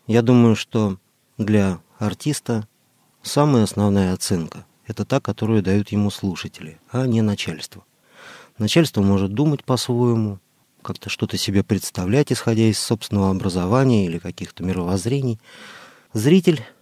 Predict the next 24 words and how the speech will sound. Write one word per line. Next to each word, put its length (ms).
не 200
врет 520
сам 460
и 100
не 140
даст 240
соврать 400
артисту. 500
Поэтому, 540
если 500
вам 260
нравится 420
то, 100
что 160
мы 140
делаем, 420
слава 380
Богу. 380
Мы 260
делаем 400
наш 180
проект 600
не 180
вопреки, 600